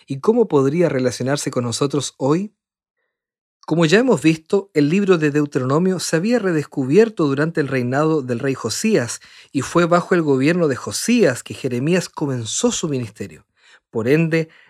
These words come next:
no es de extrañar que la influencia de Deuteronomio pueda verse en los escritos de Jeremías.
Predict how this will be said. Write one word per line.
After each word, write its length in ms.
no 200
es 180
de 120
extrañar 760
que 100
la 80
influencia 680
de 160
Deuteronomio 880
pueda 320
verse 500
en 80
los 180
escritos 600
de 100
Jeremías. 680